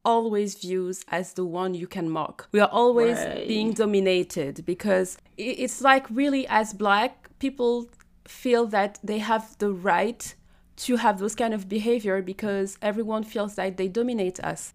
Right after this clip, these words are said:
Speaker 2: Yeah.
Speaker 1: And we only can stop that by being the one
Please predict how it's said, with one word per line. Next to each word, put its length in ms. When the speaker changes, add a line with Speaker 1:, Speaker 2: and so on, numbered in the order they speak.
Speaker 2:
Yeah. 580
Speaker 1:
And 300
we 220
only 560
can 300
stop 480
that 240
by 120
being 180
the 80
one 100